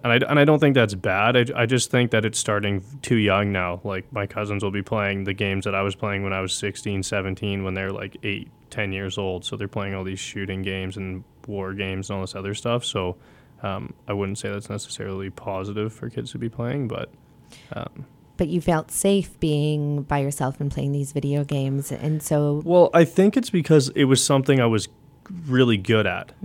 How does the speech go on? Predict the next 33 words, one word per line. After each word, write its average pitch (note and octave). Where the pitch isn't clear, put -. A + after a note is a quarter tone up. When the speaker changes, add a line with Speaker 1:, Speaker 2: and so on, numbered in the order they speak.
Speaker 1:
So D3
I A2
Speaker 2:
Mm-hmm. D3
Speaker 1:
felt A2+
like, G2
I G#2+
don't F#2+
know, F#2+
I F2+
just G2
felt G2
good G2
'cause -
I, G#2
if A2+
you're G2+
good, G#2
when G2
you're F2+
good G#2
at G#2
something, F#2
you F2
feel G2+
like F2+
that. F2+
Whereas F#2+
when G2
I G2
was F#2+
in G2
school, G#2
um, F#2+